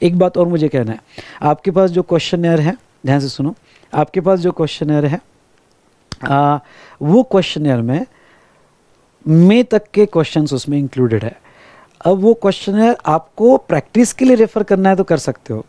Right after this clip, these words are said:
क्यों? क्योंकि ये जो टेन to A की जो स्कीम थी, पहले by notification थी, नोटिफिकेशन टू टू थाउजेंड नाइनटीन, वो नोटिफिकेशन से निकाल कर इसमें डाल दी, टेन टू A में डाल दी।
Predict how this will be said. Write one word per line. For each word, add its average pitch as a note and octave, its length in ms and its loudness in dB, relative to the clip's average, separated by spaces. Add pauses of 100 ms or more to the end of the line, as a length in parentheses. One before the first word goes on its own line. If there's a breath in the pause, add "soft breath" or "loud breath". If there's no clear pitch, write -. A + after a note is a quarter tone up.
क्यों? A3+ 240 4 (360 loud breath)
क्योंकि F3+ 220 2
ये A3 120 6
जो G#3+ 120 4 (100)
टेन F#3+ 240 2
to C4 180 4
A C4 100 4
की A#3+ 140 -4
जो G#3 120 4
स्कीम C#3 380 -2
थी, E3+ 140 -2
पहले F3 320 2
by F#3+ 200 2
notification G3+ 840 -2
थी, A#2+ 160 -10
नोटिफिकेशन F3 600 0
टू G#3+ 160 4
टू G#3 160 4
थाउजेंड D3 340 0
नाइनटीन, C#3 400 2 (260 loud breath)
वो F#3+ 80 2
नोटिफिकेशन G3+ 680 0
से E3+ 140 -6
निकाल B2+ 360 -2
कर F#3 160 0
इसमें F#3 300 0
डाल A2+ 180 0
दी, A2+ 160 -12
टेन F3 200 2
टू E3+ 140 2
A C#3+ 60 4
में B2 100 -2
डाल G#2+ 200 -8
दी। - 140 -12